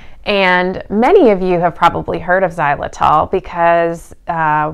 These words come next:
once there was the rise in sort of the Atkins diet and keto diet, the more people learned about sugar alcohols.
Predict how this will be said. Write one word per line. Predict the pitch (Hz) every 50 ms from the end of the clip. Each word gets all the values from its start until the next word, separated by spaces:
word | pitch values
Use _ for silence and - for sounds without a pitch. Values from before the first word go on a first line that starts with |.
| 160 165
once | 170 160 160 151 - - -
there | - 165 156
was | 151 160 156 151
the | - - 165 156
rise | 151 160 165 165 160 160 160 165 165 165 170 165 156 160 -
in | - 165 160 160 160 156
sort | - - 160 156
of | 156 156 151 156 151 - - - - - - - - - - - - - -
the | 175 147 - 151 147 143 143 147 147 147 165 - - - - - - - - -
Atkins | 220 - 151 151 - - 226 214 208 202 -
diet | - 202 190 190 190 190 190 190 185 185 185 180 180 180 -
and | 151 143 143 143 - - -
keto | - - - 214 202 202 196 190 185 180
diet, | 190 190 175 175 175 175 175 175 170 170 175 170 - - - - - -
the | - 160 156 156 151 147 156 151 180
more | 185 196 214 220 220 220 214
people | 214 - 190 175 - 175 165
learned | 160 160 156 156 151 156 151 -
about | - 156 151 151 147 147 -
sugar | - - - - 160 156 160 156 - -
alcohols. | 143 151 - - 147 143 143 - - - - - - -